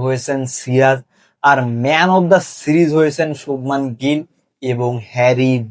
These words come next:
ব্রুক। এখানে আপনার টি টোয়েন্টি ওয়ার্ল্ড কাপ হয়, ওডিআই ওয়ার্ল্ড কাপ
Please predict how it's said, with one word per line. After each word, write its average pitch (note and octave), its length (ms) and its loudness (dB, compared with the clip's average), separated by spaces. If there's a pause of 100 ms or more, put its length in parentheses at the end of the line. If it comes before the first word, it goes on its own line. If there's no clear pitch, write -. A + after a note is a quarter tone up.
ব্রুক। D3+ 280 4 (400)
এখানে G3+ 280 4
আপনার G#3 280 4 (800)
টি F#3 140 0
টোয়েন্টি G3+ 220 4
ওয়ার্ল্ড G3 200 2
কাপ F3+ 100 4
হয়, E3+ 280 4 (280)
ওডিআই E3+ 240 4
ওয়ার্ল্ড D#3+ 240 4
কাপ D3+ 120 4